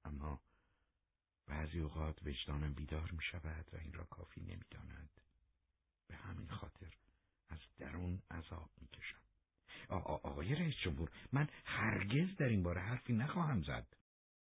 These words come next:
من هم همینطور. من هم همینطور. اما گاهی اوقات با خودم فکر می‌کنم که چه می‌شود اگر روزی دهانها باز شود، در حالی که،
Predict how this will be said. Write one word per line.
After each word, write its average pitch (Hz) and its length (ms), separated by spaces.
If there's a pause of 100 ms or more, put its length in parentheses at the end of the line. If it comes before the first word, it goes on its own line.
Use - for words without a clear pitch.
(640)
من 175 220
هم 78 280
همینطور. 62 680 (920)
من 117 300
هم 62 300 (100)
همینطور. 78 680 (840)
اما 110 160
گاهی 98 300
اوقات 98 260
با - 80
خودم 101 260
فکر 104 300
می‌کنم 98 420
که - 140
چه - 220
می‌شود - 480
اگر - 320
روزی 92 260
دهانها 85 600
باز 104 220 (160)
شود، 85 540 (960)
در 92 120
حالی - 420
که، - 240